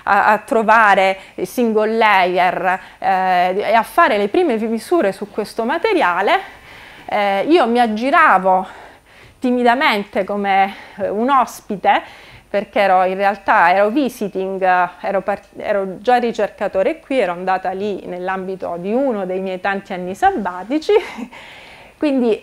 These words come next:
ehm, vedevo nei la-, nei laboratori di questo gruppo di nanostrutture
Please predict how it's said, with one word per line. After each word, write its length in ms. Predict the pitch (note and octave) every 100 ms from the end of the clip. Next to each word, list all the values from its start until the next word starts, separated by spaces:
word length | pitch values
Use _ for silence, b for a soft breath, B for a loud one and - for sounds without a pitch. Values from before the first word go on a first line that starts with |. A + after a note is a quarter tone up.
| -
ehm, 920 | C4+ D#4+ D#4+ D#4+ D#4 D4+ D4 C#4+ C#4 - - - -
vedevo 560 | C#4 A#4+ F4 F3 G#3+ D#4+
nei 160 | D4
la-, 120 | A#3+ A#3+
nei 200 | C4+ D4+
laboratori 920 | C#4+ B3 E4 F#4 F4+ E4+ G#3 F3 F#3+
di 140 | F#3+
questo 340 | C4 C4 C#4+
gruppo 360 | C4 E4+ E4+ G#3+
di 140 | F#3+
nanostrutture 1200 | G3+ G#3+ G3+ - - A3 - - B3 F#3 F3+ -